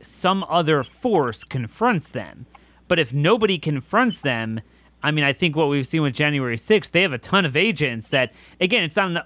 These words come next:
overwhelming number of people. It's a person here, a person there, and that's how they start doing it. Um, but that's, that's the thing. My, my concern is, how do we start a movement of local law enforcement that understand that they're the last line of defense for liberty?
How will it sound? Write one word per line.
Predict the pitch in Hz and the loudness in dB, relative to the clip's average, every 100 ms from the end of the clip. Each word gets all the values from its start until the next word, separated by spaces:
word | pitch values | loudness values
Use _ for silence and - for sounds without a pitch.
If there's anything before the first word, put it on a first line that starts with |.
| - | 0
overwhelming | 185 165 175 160 160 151 | 2 4 4 4 2 0
number | 147 139 131 | 0 0 0
of | 117 | -2
people. | - 254 156 | -2 0 0
It's | 127 | -2
a | 127 | -4
person | - 185 160 147 | -2 0 0 0
here, | 147 139 | 0 -2
a | |
person | - 151 127 123 120 | -2 -2 -2 -4 0
there, | 185 156 | 0 0
and | 123 | -2
that's | 135 135 | -4 -4
how | 147 135 | -4 -4
they | 120 | -4
start | - 139 110 - | -2 -2 -2 -2
doing | 202 175 131 | -2 0 -2
it. | 113 107 _ _ _ _ _ _ - | -2 -4 _ _ _ _ _ _ -4
Um, | 135 131 123 117 | 0 2 0 -4
but | 151 135 | -4 0
that's, | 185 190 - 139 | 0 0 -4 -6
that's | 165 202 - | -2 -2 -4
the | 160 | -8
thing. | - 214 165 | -2 0 2
My, | 143 175 214 156 | 0 0 -2 -2
my | 170 226 | 0 0
concern | 226 180 - - 170 160 151 | -2 -6 -4 -2 -2 -4 -6
is, | 170 170 139 - | -4 -2 -2 -6
how | - - 160 208 | -14 -6 -2 0
do | 220 208 | -2 -4
we | 202 170 | -6 -8
start | - - 156 160 165 165 | -10 -8 0 0 0 -4
a | 151 | -4
movement | 139 151 180 127 117 113 | -2 -2 -2 -2 -6 -6
of | 135 | -8
local | 123 135 165 139 147 | -6 -4 -4 -4 -6
law | 139 165 175 | 0 2 2
enforcement | 131 - 117 110 - 117 107 _ - - - | -2 -6 -6 -6 -6 -8 -10 _ -20 -12 -4
that | 147 - | -4 -2
understand | 160 190 180 135 - 185 175 | -4 -2 -4 -4 -4 -2 -2
that | 147 - | -4 -2
they're | 156 | -2
the | 147 | -2
last | 135 151 156 147 | 0 0 0 -2
line | 147 147 | -4 -2
of | 131 | -4
defense | 117 - 151 151 - | -6 -4 -2 -2 -6
for | - 123 | -6 -6
liberty? | 117 165 135 104 78 | -2 -2 -2 -6 -12